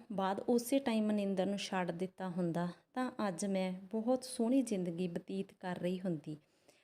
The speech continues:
ਹਾਂਜੀ, ਬਾਕੀ ਕੀ ਵਿਚਾਰ ਨੇ ਤੁਹਾਡੇ ਅੱਜ ਦੀ ਕਹਾਣੀ ਬਾਰੇ, ਕੁਮੈਂਟ ਸੈਕਸ਼ਨ ਦੇ ਵਿੱਚ ਕੁਮੈਂਟ ਕਰਕੇ ਜ਼ਰੂਰ ਦੱਸਣਾ ਜੀ। ਜੇਕਰ ਤੁਹਾਨੂੰ ਸਾਡੀ ਅੱਜ ਦੀ ਕਹਾਣੀ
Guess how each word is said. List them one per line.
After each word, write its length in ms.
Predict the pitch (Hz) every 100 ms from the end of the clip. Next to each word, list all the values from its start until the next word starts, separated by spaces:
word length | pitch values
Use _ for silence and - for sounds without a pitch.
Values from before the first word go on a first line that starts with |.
| _
ਹਾਂਜੀ, 440 | 208 190 185 180 175
ਬਾਕੀ 360 | 202 185 -
ਕੀ 260 | 190 - 190
ਵਿਚਾਰ 340 | 180 - 185
ਨੇ 140 | 185 185
ਤੁਹਾਡੇ 440 | 202 208 185 190 - 196
ਅੱਜ 200 | 185 - 190
ਦੀ 120 | 226
ਕਹਾਣੀ 380 | 220 220 226 202
ਬਾਰੇ, 300 | 175 175 180 180
ਕੁਮੈਂਟ 360 | 214 202 202 -
ਸੈਕਸ਼ਨ 480 | - 190 - 185
ਦੇ 120 | 180 175
ਵਿੱਚ 240 | 180 -
ਕੁਮੈਂਟ 420 | - 185 180 180
ਕਰਕੇ 440 | - 196 175 - 175
ਜ਼ਰੂਰ 320 | - 185 190
ਦੱਸਣਾ 460 | 196 202 185 170
ਜੀ। 200 | 165 170 156 _ _ _ _
ਜੇਕਰ 320 | 185 220 247
ਤੁਹਾਨੂੰ 360 | 262 254 254 226
ਸਾਡੀ 320 | 220 196 190 - 208
ਅੱਜ 160 | 185 180
ਦੀ 180 | 202 254
ਕਹਾਣੀ 500 | 269 247 247 196